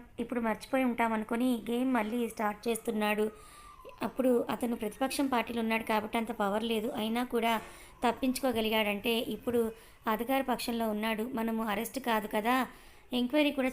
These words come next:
చేయలేం అర్జున్. సార్, మీరు ఒప్పుకుంటే నా దగ్గర ఒక ఐడియా ఉంది, ప్రొసీడ్ అవ్వమంటారా అని అంటాడు అర్జున్. ఓకే అర్జున్, but beyond rules లేకుండా ఉండి లీగల్గా ఉంటే definitely ప్రొసీడ్ అవుదాం.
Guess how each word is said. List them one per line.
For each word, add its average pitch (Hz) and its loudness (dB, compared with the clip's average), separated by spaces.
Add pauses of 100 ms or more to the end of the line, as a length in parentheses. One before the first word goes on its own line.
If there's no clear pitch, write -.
చేయలేం 233 0
అర్జున్. 214 -2 (200)
సార్, 247 2
మీరు 247 0
ఒప్పుకుంటే 240 -2
నా 247 2
దగ్గర 214 0
ఒక 233 0 (120)
ఐడియా 226 2
ఉంది, 208 0 (420)
ప్రొసీడ్ 240 2
అవ్వమంటారా 220 2 (100)
అని 233 -2
అంటాడు 214 0
అర్జున్. 208 -2 (380)
ఓకే 240 4
అర్జున్, 220 0
but 233 4 (380)
beyond 247 4
rules 220 2 (140)
లేకుండా 226 0
ఉండి 214 0 (400)
లీగల్గా 262 4
ఉంటే 233 2 (220)
definitely 240 0 (440)
ప్రొసీడ్ 240 2
అవుదాం. 208 2